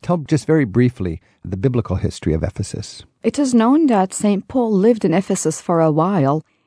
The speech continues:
Speaker 2: using the right that every free citizen had to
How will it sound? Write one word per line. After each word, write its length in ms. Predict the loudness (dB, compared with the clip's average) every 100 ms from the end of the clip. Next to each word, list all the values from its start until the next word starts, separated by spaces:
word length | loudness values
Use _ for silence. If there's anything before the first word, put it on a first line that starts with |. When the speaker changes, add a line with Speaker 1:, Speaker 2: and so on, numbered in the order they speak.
| _ -2
Speaker 2:
using 420 | 2 2 2 0
the 120 | 0
right 260 | 0 -2 -2
that 320 | -2 -2 -4 -8
every 260 | -2 2 2
free 240 | 2 2
citizen 460 | 2 0 0 2 0
had 340 | 0 -2 -2 -4
to 280 | 0 2 2